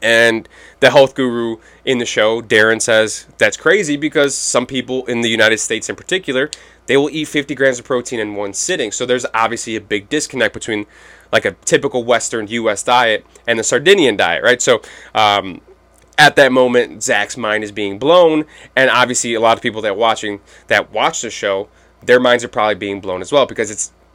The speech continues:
directly contradicting the things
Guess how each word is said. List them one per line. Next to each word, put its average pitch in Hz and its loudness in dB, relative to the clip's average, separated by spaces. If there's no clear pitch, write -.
directly 123 -2
contradicting 117 -4
the 104 -6
things 92 -8